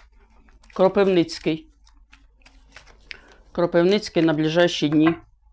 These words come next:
що чекає по обстрілам. Кропивницький.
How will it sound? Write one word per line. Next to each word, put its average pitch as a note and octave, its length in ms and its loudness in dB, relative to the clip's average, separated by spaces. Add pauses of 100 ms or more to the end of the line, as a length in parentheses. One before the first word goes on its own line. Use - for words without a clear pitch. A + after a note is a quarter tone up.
(160)
що - 240 -6
чекає F3 460 0
по F3 140 0
обстрілам. D3+ 680 -2 (720)
Кропивницький. E3+ 1040 -2